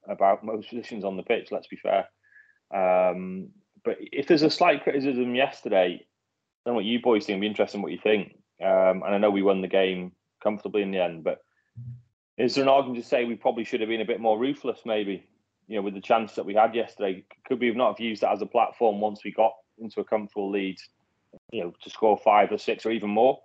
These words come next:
Um, it'd be interesting to what you, you boys think there, because you know, again, yes, we've won comfortably, um, and, you know, we, we, we can't say that about many games at Goodison for, for a while.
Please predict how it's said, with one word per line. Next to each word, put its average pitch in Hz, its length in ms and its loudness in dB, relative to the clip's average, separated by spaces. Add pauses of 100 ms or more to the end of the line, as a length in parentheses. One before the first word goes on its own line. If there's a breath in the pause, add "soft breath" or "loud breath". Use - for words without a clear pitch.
(760)
Um, 98 760 -6
it'd 113 100 -18
be 123 80 -6
interesting 123 340 -4
to 110 80 -4
what 98 140 0
you, 104 160 -10
you 110 300 -8
boys 104 260 2
think 117 220 0
there, 98 180 4
because 95 560 -4 (580)
you 113 80 -6
know, 90 120 0
again, 107 540 2
yes, 113 300 -2
we've 101 140 -4
won 104 220 2
comfortably, 98 720 -6 (160)
um, 90 840 -6
and, 90 280 -6
you 87 140 -4
know, 90 220 -8
we, 104 120 0
we, 87 160 -6 (120)
we 98 140 -2
can't 101 260 2
say 95 120 4
that 95 160 4
about 95 200 2
many 92 200 -8
games 92 260 -6
at 87 100 -16
Goodison 92 400 -8
for, 87 300 -4
for 90 120 -2
a 87 80 -4
while. 95 440 2